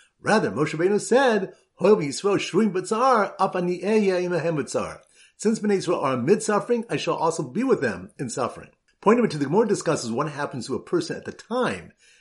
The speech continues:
that he departs from this world. The Chachamim said, "B'shas b'tiraso shel adam lebeis olamo," at the time when a person departs this world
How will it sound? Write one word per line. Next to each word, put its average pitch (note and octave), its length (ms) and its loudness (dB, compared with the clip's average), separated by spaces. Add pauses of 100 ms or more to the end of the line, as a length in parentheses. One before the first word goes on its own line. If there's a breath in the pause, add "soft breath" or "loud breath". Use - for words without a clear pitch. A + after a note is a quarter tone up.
that B2 80 -6
he B2 60 -6
departs D#3+ 380 0
from C3 80 -6
this A2+ 160 -6
world. F#2+ 280 -8
The D3 80 -10
Chachamim C3+ 340 -6
said, A#2+ 540 -2 (360 soft breath)
"B'shas E3 300 -2
b'tiraso D#3+ 480 -2
shel - 220 -4
adam F3 220 0
lebeis C#3 320 -2
olamo," G2+ 340 -4
at G#3 80 -10
the D3+ 60 -6
time A#3+ 320 -4
when A#3+ 80 0
a F#3 40 0
person D#3 240 -6
departs D3+ 460 -2
this E3 280 0
world D#3 460 2